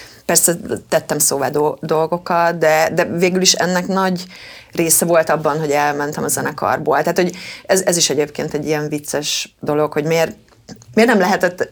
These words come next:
dolgokat megbeszélni, vagy miért nem lehetett, ö,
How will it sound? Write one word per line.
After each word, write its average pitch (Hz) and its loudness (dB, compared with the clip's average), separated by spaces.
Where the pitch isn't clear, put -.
dolgokat 180 0
megbeszélni, 165 0
vagy 170 2
miért 196 2
nem 202 4
lehetett, 190 0
ö, 185 2